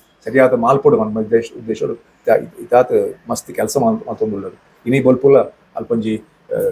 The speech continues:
ದೇವಸ್ಥಾನದ ಬಗ್ಗೆ, ಜನಾರ್ದನ ದೇವಸ್ಥಾನದ ಬಗ್ಗೆ ಇತ್ತ-, ಇತ್ತ-, ಇತ್ತಂಜಿ ಅಲ್ಪ ಸಭೆ ಮುಗಿತದಿರಿ ಬತ್ತನೆ. ಬೇತೆ ಬೇತೆ ಸಂಘ ಸಂಸ್ಥೆಯಲ್ಲಿ ಏನು ಮಾಡ್ತೊಂದು, ಆ, ಬೇತೆ ಬೇತೆ ಸಮಿತಿಲೇನು, ಆಹಾರ ಸಮಿತಿ ಇಪ್ಪು, ಬೇತೆ ಬೇತೆ ಸಮಿತಿಲೇನು ಮಾಡ್ತೊಂದು ಎಡ್ಡೆ ಕಾರ್ಯಕ್ರಮ ಮಾಡ್ತಾರೆ. ಎಂಕ್ಲೆ ಪಿದಾರ್ತದ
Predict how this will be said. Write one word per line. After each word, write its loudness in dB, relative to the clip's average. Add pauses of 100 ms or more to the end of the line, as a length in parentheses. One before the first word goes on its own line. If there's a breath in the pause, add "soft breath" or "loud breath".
ದೇವಸ್ಥಾನದ 2
ಬಗ್ಗೆ, -4
ಜನಾರ್ದನ 0
ದೇವಸ್ಥಾನದ 0
ಬಗ್ಗೆ -4
ಇತ್ತ-, -2
ಇತ್ತ-, -10
ಇತ್ತಂಜಿ 0
ಅಲ್ಪ -6
ಸಭೆ 2
ಮುಗಿತದಿರಿ -2
ಬತ್ತನೆ. -6 (200)
ಬೇತೆ 2
ಬೇತೆ 4
ಸಂಘ -2
ಸಂಸ್ಥೆಯಲ್ಲಿ -4
ಏನು -2
ಮಾಡ್ತೊಂದು, -4 (540 soft breath)
ಆ, -2
ಬೇತೆ 2
ಬೇತೆ 4
ಸಮಿತಿಲೇನು, 0
ಆಹಾರ -4
ಸಮಿತಿ -8
ಇಪ್ಪು, -16
ಬೇತೆ -2
ಬೇತೆ 4
ಸಮಿತಿಲೇನು -6
ಮಾಡ್ತೊಂದು -6 (360)
ಎಡ್ಡೆ 2
ಕಾರ್ಯಕ್ರಮ 2
ಮಾಡ್ತಾರೆ. -4
ಎಂಕ್ಲೆ -8
ಪಿದಾರ್ತದ -8